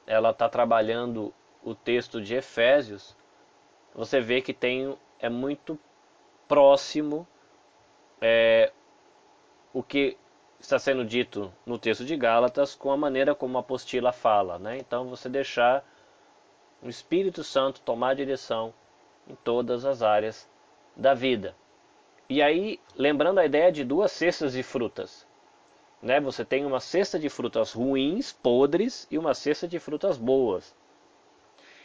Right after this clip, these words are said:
Então, pra cada área da nossa vida, se você parar pra pensar, é, você pode trazer frutas ruins ou trazer frutas boas.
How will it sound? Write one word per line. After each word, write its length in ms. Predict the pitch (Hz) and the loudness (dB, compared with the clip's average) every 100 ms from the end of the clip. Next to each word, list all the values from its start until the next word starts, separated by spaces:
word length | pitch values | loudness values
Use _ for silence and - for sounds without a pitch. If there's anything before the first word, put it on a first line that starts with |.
| - | -14
Então, 240 | - 208 | -2 -2
pra 200 | 208 214 | 0 -2
cada 560 | 214 - 233 277 269 247 | -2 0 4 4 4 4
área 320 | 190 208 220 | 6 4 2
da 120 | 190 | 0
nossa 300 | 175 175 202 | 0 0 0
vida, 400 | 175 131 139 151 - _ _ _ _ _ _ | -4 -4 -4 -8 -14 _ _ _ _ _ _
se 140 | 139 | -6
você 260 | 156 - 202 | -4 -2 0
parar 300 | 233 185 170 | 2 2 2
pra 100 | 185 | 0
pensar, 560 | 196 202 - 123 127 - _ _ _ _ _ _ _ - | -6 -8 0 2 2 -4 _ _ _ _ _ _ _ 0
é, 400 | 120 127 123 - - | 4 4 4 0 -8
você 240 | 127 131 | -6 -4
pode 320 | 151 151 160 165 | 0 2 2 2
trazer 400 | 156 135 131 123 | 0 2 2 -2
frutas 460 | - 180 190 156 | -2 -2 -2 -2
ruins 540 | 147 180 208 294 - - _ _ _ _ _ _ _ _ - | -2 -2 -2 -4 -10 -20 _ _ _ _ _ _ _ _ -2
ou 200 | 160 214 | 0 2
trazer 400 | 220 160 117 160 | 2 0 2 -4
frutas 400 | - 139 180 170 | -4 -6 -2 -2
boas. 500 | 170 202 101 - - | 0 0 0 -4 -20